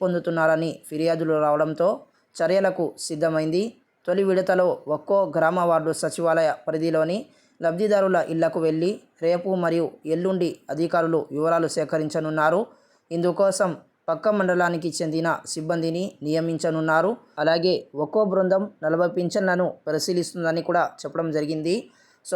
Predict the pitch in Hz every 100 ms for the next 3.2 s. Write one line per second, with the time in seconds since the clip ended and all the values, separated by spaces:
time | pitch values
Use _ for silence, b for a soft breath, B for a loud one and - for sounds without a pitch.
0 | 170 190 233 214 196 196 185 180 170 170
1 | - - 156 160 180 175 160 156 156 156
2 | 175 165 - b b 156 170 190 190 180
3 | 156